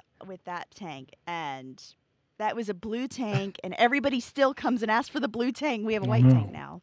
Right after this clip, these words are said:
Speaker 1: Yeah, we have a, a white Explorer now. But yeah, so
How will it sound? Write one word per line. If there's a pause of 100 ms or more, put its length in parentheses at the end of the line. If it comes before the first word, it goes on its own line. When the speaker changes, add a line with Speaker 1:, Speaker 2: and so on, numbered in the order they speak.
Speaker 1:
Yeah,
we
have
a, (600)
a
white
Explorer
now.
But
yeah, (260)
so